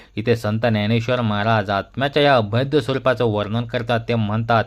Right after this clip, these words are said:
की आत्मा हा कोणत्याही भौतिक शक्तीच्या पलीकडे आहे. शस्त्राने त्याला कापता येत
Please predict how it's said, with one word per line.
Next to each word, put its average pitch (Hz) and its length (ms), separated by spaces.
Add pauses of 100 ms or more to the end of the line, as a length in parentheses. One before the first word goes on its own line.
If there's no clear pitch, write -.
की 135 80
आत्मा 120 380
हा 127 160
कोणत्याही 113 520
भौतिक 135 420
शक्तीच्या 127 420
पलीकडे 120 480
आहे. 92 360 (1080)
शस्त्राने 143 480
त्याला 151 180
कापता 120 420
येत 131 120